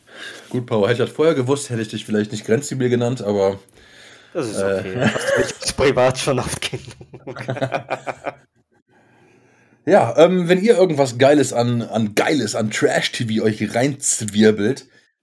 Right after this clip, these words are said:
Speaker 1: dann, ähm, schreibt's bei uns bei Instagram, schickt uns private Hate-Nachrichten, wir nehmen alles. Ähm, Ideen für zukünftige Themen, ähm,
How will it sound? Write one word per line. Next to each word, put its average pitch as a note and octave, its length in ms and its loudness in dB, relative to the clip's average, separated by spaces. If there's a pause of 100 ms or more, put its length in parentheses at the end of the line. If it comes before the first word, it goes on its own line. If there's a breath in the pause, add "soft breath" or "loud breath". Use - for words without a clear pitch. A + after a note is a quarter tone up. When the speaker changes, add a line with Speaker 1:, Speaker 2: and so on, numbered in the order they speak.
Speaker 1:
dann, A#2+ 340 -2
ähm, A#2 640 2
schreibt's F#3 340 -2
bei - 80 -2
uns E3 160 0
bei C#3+ 100 -4
Instagram, D#3 460 0
schickt E3+ 220 -10
uns C#3 180 -8
private C#3+ 320 0
Hate-Nachrichten, C#3 880 -2
wir B2 80 0
nehmen A#2+ 180 0
alles. C3+ 400 -4 (380 soft breath)
Ähm, A2 540 0
Ideen C#3 420 2
für B2+ 320 0
zukünftige B2+ 640 -6
Themen, C3+ 600 0 (380 soft breath)
ähm, A2 600 0